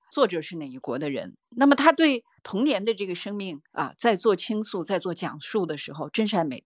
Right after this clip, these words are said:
都是贯穿在其中的，包括勇气啊，包括力量啊等等这些，就是让孩子们去内心奠基温暖、奠基力量，去更有勇气面对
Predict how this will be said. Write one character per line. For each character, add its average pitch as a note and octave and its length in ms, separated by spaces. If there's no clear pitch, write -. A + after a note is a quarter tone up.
都 F#3 120
是 F#3 140
贯 E3+ 200
穿 D3 200
在 C#3+ 100
其 - 220
中 D3 180
的， C3 120
包 D#3+ 200
括 D#3+ 180
勇 C#3+ 220
气 F3+ 240
啊， D3+ 280
包 F3 120
括 F3 160
力 A3+ 200
量 F#3 200
啊 C#3+ 220
等 D3+ 180
等 G3 200
这 C#3+ 160
些， C3+ 260
就 E3+ 120
是 D3 260
让 C4 240
孩 D3 240
子 F3 140
们 D3 240
去 C#3+ 400
内 A3+ 260
心 A3+ 480
奠 G#3+ 280
基 F#3+ 400
温 F#3+ 260
暖、 D3+ 220
奠 F#3+ 200
基 E3 200
力 E3 220
量， - 340
去 - 160
更 A3+ 200
有 D#3 140
勇 F3 160
气 - 180
面 D#3 220
对 C#3+ 280